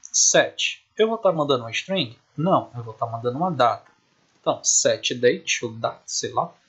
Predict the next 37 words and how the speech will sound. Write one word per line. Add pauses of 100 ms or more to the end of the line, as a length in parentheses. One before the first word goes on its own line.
(340)
parâmetro
dois,
né?
Porque
tá
na
segunda
posição
aqui
da
sequência
lá
da
minha
tabela,
a
segunda
coluna. (500)
E
é
o
seguinte,
eu
ainda
tenho
que
fazer
aqui
um
outro
cast. (140)
Então, (120)
outra
conversãozinha
aqui. (120)
Ou
seja,